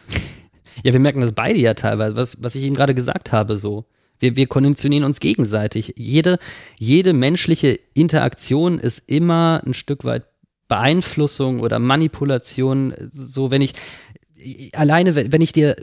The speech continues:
wenn ich dir sage, „Wie trinkst du deinen Kaffee?“, manipuliere ich dich schon, indem ich dich frage, äh, oder indem ich dir nicht die Möglichkeit gebe, zu sagen, „Ich möchte lieber Tee.“ Natürlich kannst du das auch sagen, aber ich kann das ja schon in die Richtung lenken, weißt du? Und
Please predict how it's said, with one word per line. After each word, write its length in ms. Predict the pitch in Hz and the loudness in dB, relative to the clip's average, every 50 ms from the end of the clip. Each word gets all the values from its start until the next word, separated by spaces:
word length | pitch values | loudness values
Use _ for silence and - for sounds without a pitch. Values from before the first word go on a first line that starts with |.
| - - | -12 -8
wenn 140 | 139 139 151 | -2 0 0
ich 100 | 156 - | 2 4
dir 120 | - 143 | 2 2
sage, 280 | 131 143 147 151 156 151 - - | 4 4 2 2 2 0 -4 -6
„Wie 200 | 123 131 156 175 | -6 -6 -6 -4
trinkst 400 | - - - 151 165 151 - - | -2 0 2 2 2 2 0 -2
du 60 | 135 | -2
deinen 200 | 127 120 120 123 | 0 0 0 0
Kaffee?“, 520 | - - - 143 - - 110 - - - _ _ _ - | -2 -2 -4 -4 -4 -4 -6 -6 -6 -10 _ _ _ -4
manipuliere 580 | 120 120 123 120 - - - 113 110 113 113 | -2 0 0 0 -2 -4 -4 -4 -2 -2 -2
ich 140 | 110 113 - | -2 -4 -6
dich 180 | - 143 - - | -8 -10 -8 -6
schon, 380 | - 151 147 160 196 269 277 _ _ _ _ _ _ _ _ _ _ _ _ - | -4 -4 -2 -2 -2 -4 -6 _ _ _ _ _ _ _ _ _ _ _ _ -4
indem 320 | 127 135 123 131 143 151 156 | -2 0 2 4 4 4 4
ich 240 | 151 - - - _ _ | 2 -2 -4 -12 _ _
dich 200 | - - 120 - | -16 -14 -12 -8
frage, 520 | - - 131 131 139 143 147 151 151 151 147 _ _ _ _ _ _ _ _ - | -2 2 2 4 4 6 6 4 4 4 0 _ _ _ _ _ _ _ _ 2
äh, 160 | 131 127 - | 2 4 4
oder 180 | 135 135 131 | 4 4 4
indem 240 | - 131 127 135 143 | 4 4 2 4 2
ich 80 | 143 - | 2 2
dir 100 | 131 120 | 2 4
nicht 220 | 131 156 - - | 4 4 4 4
die 40 | 135 | 4
Möglichkeit 640 | 123 127 147 160 - 147 - - - 143 127 - | 4 4 2 2 0 -2 -2 0 0 0 0 0
gebe, 440 | - 120 135 143 143 156 160 165 160 - - _ _ _ _ _ _ _ | 0 2 2 2 2 2 0 0 -2 -4 -10 _ _ _ _ _ _ _
zu 120 | - - 127 | -8 -4 -2
sagen, 240 | 123 143 139 139 123 | 2 2 2 2 2
„Ich 100 | 127 - | 2 2
möchte 260 | 151 143 - - - | 2 0 0 0 -2
lieber 260 | 127 127 117 120 - | -2 -2 -2 -2 -2
Tee.“ 220 | - - 143 113 | 0 2 2 2
Natürlich 380 | 98 104 107 - 113 117 110 - | 2 -2 -4 -4 -4 -4 -4 -2
kannst 240 | - 117 123 - - | -2 -2 -2 0 -2
du 60 | 117 | -4
das 160 | 110 110 104 | -4 -4 -6
auch 120 | 90 104 - | -6 -6 -6
sagen, 440 | - 107 110 127 139 135 113 107 | -4 0 0 2 2 0 0 -4
aber 220 | - 104 110 110 - | -4 -4 -4 -4 -6
ich 120 | 104 - | -6 -6
kann 220 | - - 135 151 147 | -2 0 2 2 2
das 160 | 143 131 - | 2 2 0
ja 100 | 139 131 | 0 -2
schon 240 | - - 143 135 127 | 0 -2 -2 -2 -2
in 100 | 123 123 | -2 -2
die 120 | 113 127 | 0 0
Richtung 320 | 127 135 - - 123 127 | 0 -2 -2 -4 -4 -2
lenken, 420 | 123 123 139 151 160 - - 107 101 | 0 2 2 2 0 -2 -4 -4 -4
weißt 220 | 104 123 - - | -2 -2 -2 0
du? 120 | 170 143 - | -2 -2 -2
Und 180 | 120 123 - | -4 -6 -8